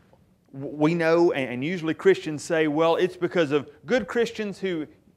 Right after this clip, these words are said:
who researched and who, who did strong academic work, and it's Christian armies led by kings, some of whom were godlier than others, who, who were faithful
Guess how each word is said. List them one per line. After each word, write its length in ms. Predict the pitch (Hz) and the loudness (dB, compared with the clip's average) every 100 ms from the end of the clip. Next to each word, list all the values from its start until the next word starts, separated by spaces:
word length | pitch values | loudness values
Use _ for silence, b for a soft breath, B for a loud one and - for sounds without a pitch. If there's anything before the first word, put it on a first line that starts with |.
| _ | _
who 160 | 165 151 | -4 0
researched 680 | 185 214 220 196 185 - - b b - | 0 0 0 0 0 -8 -20 b b -4
and 300 | 160 147 127 | 0 0 -2
who, 440 | 147 143 135 123 b b b | -2 0 0 -4 b b b
who 180 | 185 151 | -6 -4
did 560 | 120 175 156 120 - - _ | 4 4 4 -4 -12 -20 _
strong 460 | - - 196 196 185 | -14 0 2 4 2
academic 500 | 175 165 156 170 147 | -2 -2 -2 -2 -4
work, 560 | 127 165 160 - - b b b _ - | 2 4 4 2 -10 b b b _ -8
and 460 | 165 151 135 127 113 _ | -4 -2 -4 -8 -14 _
it's 220 | 175 - | -4 -4
Christian 480 | - 262 - - 180 | -2 -2 -2 -2 -4
armies 640 | - 175 202 208 190 - - _ _ _ _ _ _ | 4 4 6 2 -4 -8 -12 _ _ _ _ _ _
led 320 | - 180 202 156 | 4 8 8 6
by 280 | 147 143 - - _ | -2 -2 -6 -14 _
kings, 460 | - 226 220 202 196 | -6 -2 0 0 -4
some 260 | - 208 208 | -2 -2 0
of 100 | 147 | 0
whom 220 | 185 190 | -2 0
were 140 | 180 | 0
godlier 480 | 160 165 165 170 170 | 2 2 2 -2 -2
than 120 | 160 | -2
others, 460 | 143 139 147 147 - _ _ _ _ _ _ _ _ _ _ _ _ _ _ _ _ _ _ _ _ _ _ _ _ _ _ | 0 2 0 -2 -12 _ _ _ _ _ _ _ _ _ _ _ _ _ _ _ _ _ _ _ _ _ _ _ _ _ _
who, 200 | 185 170 | -2 0
who 140 | 180 | 2
were 100 | 156 | 2
faithful 640 | 131 196 196 - 185 165 | 4 2 2 0 -2 -2